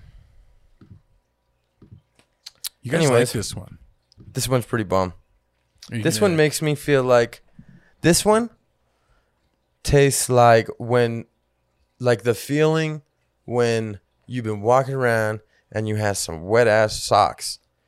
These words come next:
Speaker 2: You know, wet socks are the fucking worst. But maybe not even, like, a whole sock. It's like half the sock is wet,
Speaker 1: Ooh.
Speaker 2: so you can't not notice.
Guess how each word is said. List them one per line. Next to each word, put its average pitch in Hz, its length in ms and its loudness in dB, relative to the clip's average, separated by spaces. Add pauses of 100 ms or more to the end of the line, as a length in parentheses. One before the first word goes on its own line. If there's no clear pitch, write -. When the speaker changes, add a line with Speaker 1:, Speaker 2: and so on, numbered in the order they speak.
(180)
Speaker 2:
You 117 140 -6
know, 98 140 -2
wet 90 220 2
socks - 380 0
are - 40 -12
the 57 60 -12
fucking 78 460 -2
worst. 87 260 0
But 104 120 -2
maybe 151 200 4
not 170 140 8
even, 147 140 0
like, 135 140 4
a 110 60 0
whole 127 260 2
sock. 104 360 0
It's 120 200 -2
like 95 120 -2
half 110 320 0
the 151 100 0
sock 151 320 6
is 151 100 -2
wet, 143 340 6
Speaker 1:
Ooh. 123 100 -6 (160)
Speaker 2:
so - 160 -2
you 143 140 2
can't 139 360 4 (160)
not 135 440 4
notice. 185 480 6